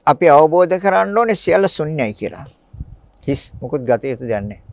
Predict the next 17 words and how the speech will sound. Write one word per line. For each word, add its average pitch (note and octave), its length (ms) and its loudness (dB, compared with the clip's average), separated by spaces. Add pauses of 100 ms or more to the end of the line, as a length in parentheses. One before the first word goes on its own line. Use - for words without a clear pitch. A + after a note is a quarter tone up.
(1000)
දැන් A2 160 -4
ගත G#2+ 180 -2
යුතු B2 180 -6
දෙයක් B2 200 -2
තියෙනවා. D#3 280 -18 (1300)
දැන් C#3 160 4
සංස්කාර F#3 840 4 (120)
වලට F#3+ 380 6
පිහිටන්න F3+ 560 4
නම් A3+ 200 6
අවිද්‍යාව F#3+ 480 6
ඕනේද G3+ 320 4
නැද්ද? G#3+ 260 2 (220)
එතකන් G3 300 2
සංස්කාර A3+ 520 2
ශුන්‍යයි. - 360 -6 (3000)
අවිද්‍යාව C3 920 2